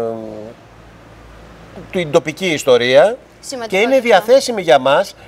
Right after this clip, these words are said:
Speaker 1: για να κάνουμε όλα αυτά τα οποία θέλουμε, είτε συνεντεύξεις, δραματοποιήσεις, γυρίσματα
Speaker 2: Μόνο
Speaker 1: και
Speaker 2: με αυτόν τον
Speaker 1: συνεντεύξεις.
Speaker 2: τρόπο διατηρείται και η παράδοση.
Speaker 1: Είναι απαραίτητο να υπάρχει και αυτοί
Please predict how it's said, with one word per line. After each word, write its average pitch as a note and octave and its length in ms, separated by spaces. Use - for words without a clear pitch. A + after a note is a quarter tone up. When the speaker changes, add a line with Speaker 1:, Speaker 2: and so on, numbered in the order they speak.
Speaker 1:
για C#3+ 180
να D#3+ 120
κάνουμε F#3 420
όλα A3+ 200
αυτά F3+ 140
τα D#3+ 100
οποία C3 220
θέλουμε, G3 380
είτε G#3 240
συνεντεύξεις, C3+ 680
δραματοποιήσεις, D3 920
γυρίσματα F#3+ 880
Speaker 2:
Μόνο C#4 180
Speaker 1:
και D4 60
Speaker 2:
με - 60
αυτόν E3+ 140
τον D#3 100
Speaker 1:
συνεντεύξεις. A3+ 320
Speaker 2:
τρόπο A3+ 160
διατηρείται A3 440
και G#3+ 100
η G#3+ 100
παράδοση. G3+ 580
Speaker 1:
Είναι G3 180
απαραίτητο F#3 460
να F3 80
υπάρχει E3 340
και C#3+ 200
αυτοί G3 420